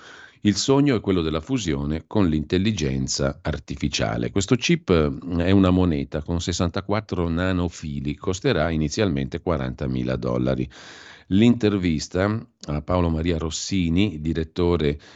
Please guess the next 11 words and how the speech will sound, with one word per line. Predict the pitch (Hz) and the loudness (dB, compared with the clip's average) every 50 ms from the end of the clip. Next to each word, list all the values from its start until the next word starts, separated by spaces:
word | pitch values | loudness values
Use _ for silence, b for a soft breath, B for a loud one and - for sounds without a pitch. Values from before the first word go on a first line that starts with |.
| B B B | B B B
del | - 87 80 | -2 0 0
Dipartimento | 73 78 73 98 - - 80 80 92 98 87 78 | 0 0 0 0 0 0 2 2 2 2 2 0
di | 76 73 | -2 0
Neuroscienze | 78 82 80 80 80 80 73 - - 104 101 104 107 107 107 - - 78 | 0 0 0 0 -2 -2 -4 -2 0 2 2 2 2 0 0 -2 -2 0
e | 73 73 | 0 0
Neuroriabilitazione | 76 80 92 90 82 82 80 78 76 73 78 78 73 69 76 76 73 - - 73 - - 95 92 85 76 | 0 2 2 2 0 0 0 -2 -2 -2 -2 -2 -2 0 0 -2 0 -2 -4 -4 -2 0 2 2 2 2
dell'Ospedale | 69 69 65 69 - - 76 71 80 82 76 | 0 -2 -4 -6 -6 -6 -4 -2 0 0 0
San | 73 - 73 73 | -2 -2 -2 -2
Raffaele | 71 73 71 - 76 73 76 78 73 69 67 | -2 -4 -4 -2 0 0 2 2 2 2 2
di | 73 90 | 2 2
Roma: | 98 98 82 80 85 95 | 4 4 4 4 2 2